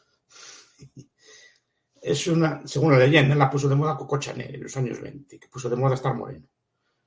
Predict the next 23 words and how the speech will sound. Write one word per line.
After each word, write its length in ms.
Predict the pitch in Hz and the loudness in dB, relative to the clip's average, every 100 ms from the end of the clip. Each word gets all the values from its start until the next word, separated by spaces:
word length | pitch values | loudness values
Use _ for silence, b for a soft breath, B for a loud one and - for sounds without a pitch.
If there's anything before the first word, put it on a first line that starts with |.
| _ _ _ - | _ _ _ -12
Pero, 240 | - 135 | -6 -4
por 100 | 127 | -2
ejemplo, 320 | 135 135 135 - | -2 -2 -4 -4
en, 380 | - 117 - - | -6 -6 -8 -4
entonces, 240 | 131 131 | -4 -2
desde 340 | - - 120 | -6 -6 -10
entonces 400 | 117 139 139 135 143 | 0 2 2 0 -4
el, 160 | 113 | -4
el 160 | 113 113 | -4 -4
paisaje 380 | 113 110 120 107 | -4 -4 -4 -4
de 120 | 113 | -2
playa 340 | 139 147 131 | 2 4 4
y 40 | 127 | 2
todo 220 | 135 143 | 2 0
se, 120 | 139 | -2
pues, 180 | 135 135 | -6 -2
se, 180 | 131 117 | -2 0
se 120 | - | 2
alteró 260 | 123 - - | 2 2 -4
sustancialmente. 560 | - - - - - _ _ _ | -4 -6 -8 -18 -20 _ _ _
Antiguamente 500 | - 123 143 185 185 | -6 2 4 4 2
en 60 | 170 | 2
Galicia, 520 | 160 139 - 139 139 | 4 2 2 2 0